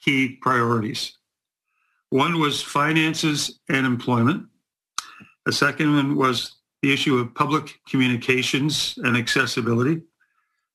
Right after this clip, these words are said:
Third was support for populations at highest risk.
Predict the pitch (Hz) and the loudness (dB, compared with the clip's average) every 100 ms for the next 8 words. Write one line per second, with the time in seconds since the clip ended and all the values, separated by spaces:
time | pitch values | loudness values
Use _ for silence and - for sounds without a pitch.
0 | _ 170 175 160 147 135 - - - - | _ 0 2 0 -2 -2 -4 -12 -16 -8
1 | - 123 - 175 180 185 - 160 156 156 | -6 -2 0 0 -2 -6 -2 0 0 0
2 | 139 143 139 131 135 - - _ _ _ | 0 0 0 0 0 -4 -10 _ _ _
3 | _ 135 131 - 147 156 143 - - - | _ 0 0 0 0 2 0 -2 -6 -14
4 | _ - 123 - - | _ -2 0 -2 -6